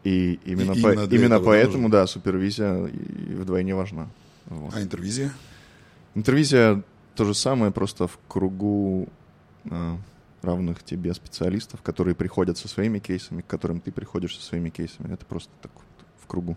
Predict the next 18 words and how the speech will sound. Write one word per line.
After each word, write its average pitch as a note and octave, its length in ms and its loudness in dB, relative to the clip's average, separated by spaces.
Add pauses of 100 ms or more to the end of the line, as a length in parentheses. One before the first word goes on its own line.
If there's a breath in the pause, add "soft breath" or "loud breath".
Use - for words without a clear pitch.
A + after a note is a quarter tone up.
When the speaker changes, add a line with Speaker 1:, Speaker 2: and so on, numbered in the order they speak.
(120)
Speaker 2:
Круг - 280 -14
анонимных, F2+ 460 -12
Speaker 1:
Вот. - 220 -12 (220)
Speaker 2:
ну, G2 180 -2
Speaker 1:
Н-, - 60 -14
Speaker 2:
психологов. - 580 -16 (140)
Speaker 1:
но G2 180 4
он, C#3 80 6
наверное, A2 340 4
отличается G2 520 0
тем, G#2 180 -8
что F2 560 -2 (1200)
тебя F2+ 340 0
там E2 280 -8 (180)
под F2 140 -2 (460)
микроскопом F2+ 760 -6
не E2+ 80 -2
рассматривают. - 640 -8